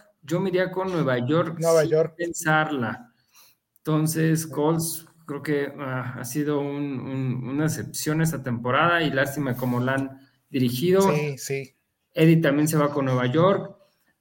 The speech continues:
Speaker 1: Después tenemos Filadelfia contra Santos de Nueva Orleans. Me gustaría, la verdad es que me quiero yo ir por Santos. Ahí está nuestro queridísimo Dalton.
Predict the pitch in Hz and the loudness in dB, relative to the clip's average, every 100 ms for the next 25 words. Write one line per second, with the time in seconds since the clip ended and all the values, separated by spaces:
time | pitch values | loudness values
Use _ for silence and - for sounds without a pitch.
0 | - 139 135 175 185 185 180 185 180 160 | -12 -8 0 0 2 2 2 0 0 2
1 | 151 160 175 170 185 175 147 143 123 117 | 2 2 0 0 -2 0 -2 0 -2 -2
2 | - 160 165 170 180 160 165 147 127 127 | -2 0 0 -2 -4 -2 0 2 0 0
3 | 139 165 185 - 170 151 143 143 - 151 | 2 2 0 -4 -2 -2 0 -4 -2 0
4 | 147 175 180 165 147 170 170 156 131 160 | 2 4 4 2 2 0 -2 -2 0 2
5 | 160 160 160 - 160 - 151 127 - 160 | 2 0 -4 -8 -8 -6 -6 -6 -2 0
6 | 185 175 160 156 180 165 147 139 - 156 | 0 -2 0 0 0 -2 -4 -4 -4 -2
7 | 156 156 135 135 120 135 160 151 113 107 | 0 -2 -4 -8 -8 -8 -2 -2 -2 -2
8 | 143 160 165 196 214 | 0 0 0 -4 -4